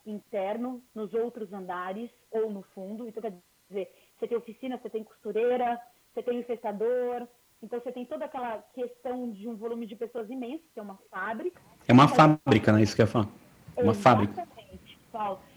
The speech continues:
Speaker 1: Então, a maioria dessas lojas possuem a fábrica junto. Pode ser que não tenham todas as etapas do processo de facção,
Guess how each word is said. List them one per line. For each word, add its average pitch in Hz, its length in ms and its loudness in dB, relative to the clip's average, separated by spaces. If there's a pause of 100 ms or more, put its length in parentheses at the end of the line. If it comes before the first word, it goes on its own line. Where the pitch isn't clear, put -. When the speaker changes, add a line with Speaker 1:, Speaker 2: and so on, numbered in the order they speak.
(140)
Speaker 1:
Então, 254 180 -6
a 262 40 -2
maioria 262 420 -2
dessas 240 340 -6
lojas 220 580 -8 (120)
possuem 247 420 -10
a 277 80 -14 (180)
fábrica 226 580 -8
junto. 175 580 -14 (360)
Pode 240 360 -4
ser 277 160 -4
que 311 100 -12
não 302 160 -8
tenham 285 320 -8
todas 285 440 -8
as 214 300 -6
etapas 233 760 -12
do 196 140 -12
processo 214 520 -12
de 196 480 -12
facção, 208 540 -8